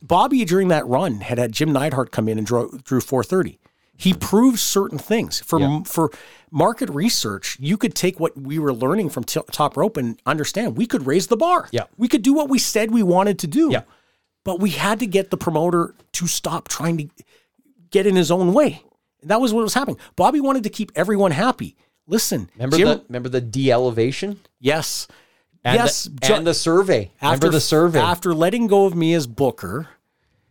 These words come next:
Speaker 1: he goes to Johnny Malibu as a, as a kind of a crew, like, it was a loose term
Speaker 2: Yeah.
Speaker 1: booker.
Speaker 2: Yeah, yeah.
Speaker 1: Because he, and he had to cut the roster 'cause everyone was showing up 'cause the business was hot and the guys were getting some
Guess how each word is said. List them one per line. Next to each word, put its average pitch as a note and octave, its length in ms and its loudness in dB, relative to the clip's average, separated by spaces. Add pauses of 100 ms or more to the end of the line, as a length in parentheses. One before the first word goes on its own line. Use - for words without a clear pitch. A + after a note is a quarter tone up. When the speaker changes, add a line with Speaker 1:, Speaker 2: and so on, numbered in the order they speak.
(120)
Speaker 1:
he D#3 180 2
goes D3+ 220 4
to C#3+ 100 -6
Johnny C3+ 340 0
Malibu C3 540 2
as A#2+ 140 -2
a, G#2+ 140 -6 (200)
as A2+ 160 -4
a C#3 60 -6
kind F3 260 -2
of D#3+ 80 -2
a C#3+ 60 -2
crew, - 400 -4
like, - 260 -8 (460)
it F3 80 0
was G3+ 160 4
a F3 80 4
loose E3 880 2
term C#3+ 320 2
Speaker 2:
Yeah. A#2+ 60 -4 (200)
Speaker 1:
booker. F3+ 220 0 (140)
Speaker 2:
Yeah, G2+ 120 -6
yeah. E2 200 -12
Speaker 1:
Because D3 300 -2
he, E3+ 100 -10 (180)
and C#3+ 400 -2
he E3 200 0
had F3 100 2
to F3+ 60 0
cut - 260 -4
the D3 80 -2
roster B2 500 -2
'cause A#2+ 160 -8
everyone C3+ 320 0
was A2+ 80 -4
showing A#2+ 260 -2
up A#2 120 -6
'cause G#2 160 -8
the G#2+ 60 -8
business A2+ 380 -4
was F#2 240 -10 (260)
hot A#2 340 -2
and G2+ 80 -18
the G2 40 -18
guys A2 300 -2
were A2 80 -14
getting G#2+ 240 -6
some G2+ 380 -8